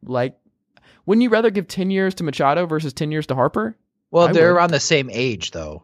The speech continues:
Speaker 2: I would give him
Speaker 1: I
Speaker 2: ten
Speaker 1: thought
Speaker 2: years.
Speaker 1: Harper was a couple years older. How old is Bryce Harper?
Speaker 2: Bryce Harper's young, dude.
Speaker 1: I
Speaker 2: Both
Speaker 1: thought he was,
Speaker 2: both
Speaker 1: like,
Speaker 2: these,
Speaker 1: twenty-six.
Speaker 2: both these
Speaker 1: Okay,
Speaker 2: guys
Speaker 1: he's,
Speaker 2: started
Speaker 1: he's
Speaker 2: in
Speaker 1: twenty-five. He's
Speaker 2: Yeah.
Speaker 1: a year older.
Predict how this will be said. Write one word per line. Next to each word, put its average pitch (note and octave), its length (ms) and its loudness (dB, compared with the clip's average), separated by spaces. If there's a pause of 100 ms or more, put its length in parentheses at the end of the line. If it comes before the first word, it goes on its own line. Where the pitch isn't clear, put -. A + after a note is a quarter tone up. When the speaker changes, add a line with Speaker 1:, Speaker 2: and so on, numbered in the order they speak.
Speaker 2:
I C#3 260 2
would G#3 120 0
give D#3+ 140 4
him C3+ 120 -8
Speaker 1:
I - 20 -10
Speaker 2:
ten C#3+ 200 0
Speaker 1:
thought C#3+ 120 0
Speaker 2:
years. C3 40 0
Speaker 1:
Harper B2 160 0
was G3 100 -4
a - 40 -8
couple D#3+ 200 -8
years B2 180 -8
older. G#2 400 -12
How - 100 -16
old E3 160 -10
is C#3+ 140 -12
Bryce - 240 -20
Harper? - 400 -20
Speaker 2:
Bryce A3+ 240 2
Harper's F#3+ 400 -2
young, D#3 300 0
dude. E2 300 -12 (360)
Speaker 1:
I D#3 60 4
Speaker 2:
Both A#3+ 140 4
Speaker 1:
thought F4+ 80 -4
he F4 60 0
was, D#4 120 -4
Speaker 2:
both A#3+ 200 4
Speaker 1:
like, F#3+ 80 -4
Speaker 2:
these, D#4 160 2
Speaker 1:
twenty-six. B2 340 -14
Speaker 2:
both C4 320 -2
these G#3 240 -4
Speaker 1:
Okay, E3 80 0
Speaker 2:
guys C#3+ 260 4
Speaker 1:
he's, - 140 -2
Speaker 2:
started C#3+ 260 2
Speaker 1:
he's C#3 100 0
Speaker 2:
in B2+ 80 0
Speaker 1:
twenty-five. G#2+ 600 -8
He's C3+ 160 -10
Speaker 2:
Yeah. A#2+ 60 -4
Speaker 1:
a - 20 -4
year B2 100 -8
older. F#2+ 220 -12